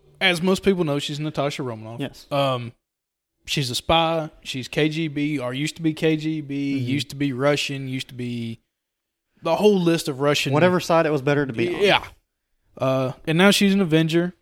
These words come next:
Speaker 1: works for herself, works for the
Speaker 2: Mm-hmm.
Speaker 1: Avengers, works for
Speaker 2: Yeah.
Speaker 1: shield. Um, pretty much just trying to atone for her sins in this one, really.
Speaker 2: Yeah, that was the major motif in this one was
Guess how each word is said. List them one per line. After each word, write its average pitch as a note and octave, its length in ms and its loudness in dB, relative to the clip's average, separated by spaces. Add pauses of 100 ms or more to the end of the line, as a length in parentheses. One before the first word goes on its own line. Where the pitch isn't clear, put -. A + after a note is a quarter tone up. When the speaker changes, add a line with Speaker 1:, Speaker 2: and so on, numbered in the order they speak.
(140)
Speaker 1:
works C#3 340 2
for C#3 260 0
herself, F3+ 600 0
works B2 220 -12
for - 100 -16
the A#2+ 100 -8
Speaker 2:
Mm-hmm. D3 80 -6
Speaker 1:
Avengers, D#3 580 2
works A#2 320 -10
for A#2 680 -6
Speaker 2:
Yeah. C3+ 120 0
Speaker 1:
shield. D#3+ 680 4 (760)
Um, A#2+ 460 -2 (920)
pretty G3 180 4
much D4 180 2
just G3 160 0
trying G3+ 220 2
to F3+ 100 2
atone F3+ 340 -2
for D3 140 -2
her B2+ 80 -2
sins F3+ 380 -6
in A#2 100 -6
this F3 220 -4
one, A#2+ 200 -12
really. D#3 260 -2
Speaker 2:
Yeah, C#3 300 6
that C#3 140 4
was E3+ 200 2
the C#3+ 340 6
major C3 440 2
motif B2+ 640 -2
in B2+ 140 -2
this C3 240 -2
one B2 260 0
was A#2+ 540 2